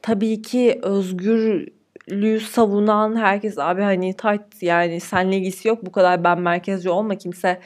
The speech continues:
işte erkekler beni görsün, fiziğimi görsün derdiyle giyinmiyor." diyen de birçok insan var. Hepsinin alnından kocaman <laughs> öpüyorum. Ama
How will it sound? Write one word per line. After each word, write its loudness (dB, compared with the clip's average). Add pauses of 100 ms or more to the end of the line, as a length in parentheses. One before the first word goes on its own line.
(360)
işte -4
erkekler 0
beni -2
görsün, -2
fiziğimi -4
görsün -4
derdiyle -2
giyinmiyor." -4
diyen -2
de 0
birçok -4
insan -4
var. -2
Hepsinin -6
alnından -2 (840)
kocaman 0 (140)
<laughs> -6
öpüyorum. 6 (480)
Ama -2